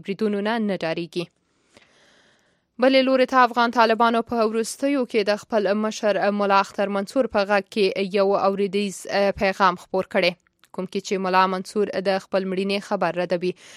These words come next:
هغه وایي، «زما د مړینې خبر خپرول یوه پروپاګنډا ده او دا خبر هیڅ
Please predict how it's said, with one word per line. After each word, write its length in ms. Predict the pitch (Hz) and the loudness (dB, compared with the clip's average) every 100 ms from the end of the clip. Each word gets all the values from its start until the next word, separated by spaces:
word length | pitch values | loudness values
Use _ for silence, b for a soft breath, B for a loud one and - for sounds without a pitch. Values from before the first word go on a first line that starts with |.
| B - | B -4
هغه 200 | 202 233 | 0 2
وایي، 320 | 254 262 269 | 2 2 0
«زما 260 | 233 240 240 | 0 2 2
د 200 | 240 240 | 2 2
مړینې 340 | 240 247 240 247 | 2 0 -2 -2
خبر 380 | 214 202 208 - | 0 2 4 2
خپرول 560 | 208 - 220 196 208 208 | -2 -2 -2 2 2 0
یوه 400 | 202 208 202 202 | 0 0 4 2
پروپاګنډا 800 | - 220 208 208 214 269 202 175 | 2 -2 0 0 2 2 2 4
ده 180 | 180 175 B B B - | 4 2 B B B 0
او 140 | 185 | 2
دا 140 | 190 | 2
خبر 360 | 180 185 190 196 | 2 0 0 0
هیڅ 320 | 185 214 - | -2 -4 -2